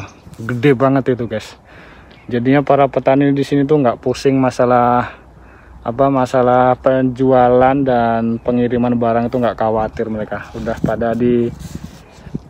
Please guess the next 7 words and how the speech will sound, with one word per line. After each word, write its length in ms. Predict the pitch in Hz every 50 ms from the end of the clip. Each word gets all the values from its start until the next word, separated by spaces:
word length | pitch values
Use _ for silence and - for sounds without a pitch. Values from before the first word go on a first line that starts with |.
| - - - - - -
handle 400 | - 139 135 135 135 147 143 139
sama 360 | 127 135 127 127 127 123 123 123 123 123 123 123 120 120 123 120 113 - - - - - - - -
koperasi 720 | - - 117 113 - 151 117 110 110 - - 123 120 117 113
di 160 | 110 117 110
Jepang 400 | 107 113 - - 107 101 101 -
sini, 240 | - 107 101 101 101
guys. 160 | 101 98